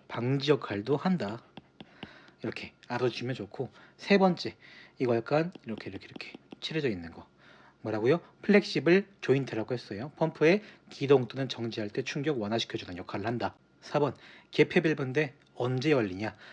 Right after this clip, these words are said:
배관을 수리할 때, 그리고 펌프 성능 시험, 성능 시험 때 개방 그리고 폐쇄를 한다. 마지막 오 번, 막대 사탕같이 생긴 건 연성계인데 대기압 이상 그리고 대기압 이하일 때의 압력을 측정할 수 있는 계측기다.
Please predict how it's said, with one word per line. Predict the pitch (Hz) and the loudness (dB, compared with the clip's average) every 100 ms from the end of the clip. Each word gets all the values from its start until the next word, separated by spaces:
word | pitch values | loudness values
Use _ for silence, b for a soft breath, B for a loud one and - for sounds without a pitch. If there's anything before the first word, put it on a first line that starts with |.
| B | B
배관을 | - 120 120 135 156 | -2 0 2 2 0
수리할 | 156 190 170 120 | 0 4 4 2
때, | - 135 - | -2 -6 -6
그리고 | - 98 143 180 B B | -12 0 0 0 B B
펌프 | - 170 170 - | 0 0 2 -4
성능 | 165 180 175 156 | -2 0 0 -2
시험, | - 127 139 | -4 -8 -8
성능 | - 156 156 147 | -6 -4 -4 -4
시험 | 147 123 | -6 -2
때 | 160 196 B B - | 0 0 B B -14
개방 | - 104 127 143 | -6 -2 -2 -4
그리고 | - 95 147 185 b b | -8 0 2 0 b b
폐쇄를 | - 143 117 90 | -4 -2 -2 -6
한다. | 98 87 - _ - | -10 -14 -18 _ -12
마지막 | 113 110 107 | -6 -2 -2
오 | 113 | 2
번, | 139 135 B B B - | 2 0 B B B -4
막대 | 110 - | 0 4
사탕같이 | 156 156 147 139 | 4 4 0 -2
생긴 | - 135 | -4 -4
건 | 135 175 B B B | 0 -2 B B B
연성계인데 | 120 135 147 175 165 147 113 87 85 92 b b b | 0 0 4 2 2 -2 -4 -10 -14 -16 b b b
대기압 | - 113 120 131 - | -6 -2 2 2 0
이상 | 120 143 156 196 - | -8 -4 -2 -4 -8
그리고 | - 101 151 196 B B | -14 -2 0 0 B B
대기압 | 120 113 123 131 | -8 -2 -2 -2
이하일 | 139 135 147 123 98 | -4 -2 -2 -2 -6
때의 | - 107 139 170 | -8 0 2 2
압력을 | 107 110 104 104 190 214 | -2 -6 -6 -2 -2 -2
측정할 | - - 180 165 | -12 -2 0 0
수 | - 107 | -4 -10
있는 | 85 80 | -12 -12
계측기다. | - - - - - | -10 -10 -12 -14 -14